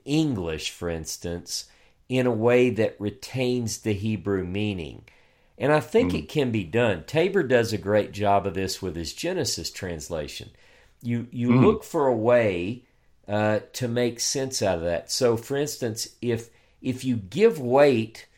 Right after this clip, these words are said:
Speaker 1: to your parents, uh, you, you give weight to what they have to say, you know?
Speaker 2: Mm.
Speaker 1: Um,
Speaker 2: It's like, a, can I say to, to prioritize? Can I use that? Like,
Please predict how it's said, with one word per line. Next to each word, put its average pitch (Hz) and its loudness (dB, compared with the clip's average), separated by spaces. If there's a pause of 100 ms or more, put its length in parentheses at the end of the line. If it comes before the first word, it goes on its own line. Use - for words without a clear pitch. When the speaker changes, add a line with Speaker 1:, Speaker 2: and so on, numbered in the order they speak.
(480)
Speaker 1:
to 143 -6
your 110 0
parents, 120 -2 (500)
uh, 110 6 (100)
you, 120 -4
you 127 -6
give 120 2
weight 139 2
to 147 -4
what 135 2
they 123 4
have 117 0
to 92 -8
say, 98 -2
you 101 -4
know? 92 2 (380)
Speaker 2:
Mm. 110 -2
Speaker 1:
Um, 107 4 (280)
Speaker 2:
It's - 2
like, 156 8
a, 165 4
can - 0
I 160 6
say 143 6
to, 135 4
to - 2
prioritize? 190 6
Can - -6
I 87 -2
use 95 -4
that? 120 2
Like, 104 -2